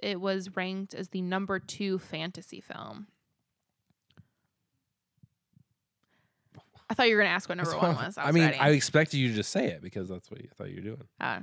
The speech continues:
Speaker 1: do you wanna know what number one was?
Speaker 2: Yeah.
Speaker 1: It was Wizard of Oz.
Speaker 2: Oh.
Speaker 1: It's fair. Um, at the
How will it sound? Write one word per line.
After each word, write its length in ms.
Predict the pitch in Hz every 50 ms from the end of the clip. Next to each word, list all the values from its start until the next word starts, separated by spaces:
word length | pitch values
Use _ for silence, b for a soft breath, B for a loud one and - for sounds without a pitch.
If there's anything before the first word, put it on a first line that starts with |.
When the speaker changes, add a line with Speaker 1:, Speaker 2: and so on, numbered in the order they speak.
| 208 -
Speaker 1:
do 60 | 196
you 60 | 190
wanna 140 | 185 190 202
know 80 | 226
what 80 | 240 247
number 200 | 269 262 254 269
one 140 | 285 294 311
was? 140 | 330 311 -
Speaker 2:
Yeah. 200 | 139 208 262 170
Speaker 1:
It 60 | 160 - -
was 160 | - 190 -
Wizard 220 | - - - 190 -
of 160 | - - -
Oz. 160 | 233 - - _ b b b b b b b _ - b b b b b b b b b b b b b b -
Speaker 2:
Oh. 60 | - - - _ _ _ _ _ _ _ _ _ _ _ _ _ _ _ _ _ _ _ _
Speaker 1:
It's 100 | - -
fair. 200 | - 247 226 226 - _ _ B B B B B B B B B B
Um, 200 | 254 262 262 - -
at 180 | 339 349 339
the 140 | - 330 302